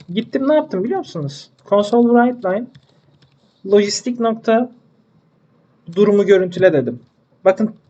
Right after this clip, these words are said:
ikisi için, iki sınıf içinde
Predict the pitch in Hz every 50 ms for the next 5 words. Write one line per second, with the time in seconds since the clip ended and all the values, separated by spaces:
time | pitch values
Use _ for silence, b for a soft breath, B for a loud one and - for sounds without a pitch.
0 | _ _ _ _ _ _ _ _ _ _ _ - - - 349 - - - 240 -
1 | - - 151 127 131 147 - 180 175 - 254 262 269 214 180 156 - 135 135 -
2 | 143 139 160 214 277 -